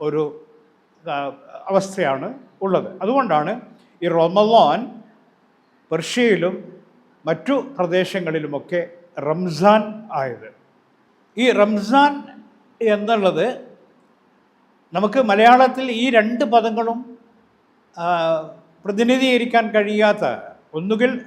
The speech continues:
റമളാൻ എന്നെഴുതണം അല്ലെങ്കിൽ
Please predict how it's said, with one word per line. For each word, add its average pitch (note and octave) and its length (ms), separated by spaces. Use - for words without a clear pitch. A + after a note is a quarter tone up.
റമളാൻ F3+ 500
എന്നെഴുതണം G3 540
അല്ലെങ്കിൽ A3 280